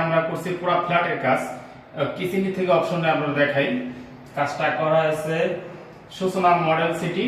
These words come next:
বছিলা, মোহাম্মদপুর, ঢাকা।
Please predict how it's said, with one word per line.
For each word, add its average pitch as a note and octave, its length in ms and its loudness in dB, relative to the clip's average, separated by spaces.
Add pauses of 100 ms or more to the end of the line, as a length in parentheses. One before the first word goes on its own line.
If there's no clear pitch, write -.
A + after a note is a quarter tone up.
(600)
বছিলা, D3+ 400 4 (1200)
মোহাম্মদপুর, E3 480 4 (100)
ঢাকা। B2+ 260 0